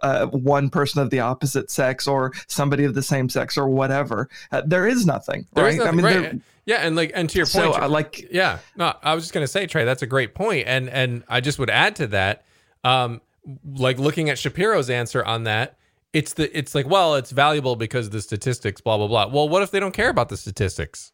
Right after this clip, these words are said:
Speaker 2: you know? Like,
Speaker 1: Right.
Speaker 2: then, okay, then they're just gonna go do it. You, you've given them no actual reason,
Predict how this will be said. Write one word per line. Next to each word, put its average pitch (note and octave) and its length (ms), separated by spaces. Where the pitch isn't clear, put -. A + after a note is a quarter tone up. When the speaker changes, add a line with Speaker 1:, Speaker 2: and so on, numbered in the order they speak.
Speaker 2:
you G#2+ 100
know? A#2+ 260
Like, B2 200
Speaker 1:
Right. C3+ 80
Speaker 2:
then, C3 220
okay, F3 460
then C#3 160
they're D3+ 120
just D3+ 160
gonna D#3 180
go D3 100
do G3 160
it. A#2 100
You, C3+ 120
you've D3 260
given F3+ 280
them C#3 240
no C#3 300
actual B2+ 560
reason, A2+ 640